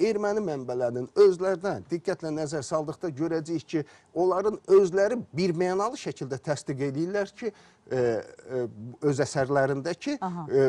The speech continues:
Speaker 1: bu yerlər həqiqətən də, e, o toponimlərin adları, onların əsərlərində əksini tapan o hidronimlər, etnonimlər, oronimlər,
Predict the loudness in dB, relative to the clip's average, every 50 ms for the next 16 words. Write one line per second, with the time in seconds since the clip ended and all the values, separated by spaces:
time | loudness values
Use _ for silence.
0 | 4 2 0 -2 0 2 2 2 0 0 0 -2 -2 -4 -4 -6 -4 -2 -2 -2
1 | -2 -2 -4 -4 -8 -6 -6 -6 -6 -6 -6 -6 -6 -6 -6 _ _ _ -8 -4
2 | 0 0 0 0 0 -2 -6 -6 -8 -8 -6 -4 -4 -4 -2 -2 -2 -2 0 0
3 | 0 0 0 0 -2 -2 -2 -2 -2 0 0 0 0 0 -2 -2 -2 -2 -2 0
4 | 2 2 2 0 0 -4 -6 -6 -4 -4 -4 -2 0 0 0 0 -2 -2 -4 -4
5 | -2 -2 -4 -4 -6 -8 -4 -4 -4 -4 -2 -2 -2 -2 -2 -2 -4 -2 -2 -4
6 | -6 -6 -8 -4 -2 0 0 0 0 -2 -4 -2 -2 -2 0 0 -2 -2 -2 -6
7 | -6 -4 -4 -4 -4 -4 -2 0 -2 -2 -2 -2 -6 -6 -6 -6 -6 -6 -6 -6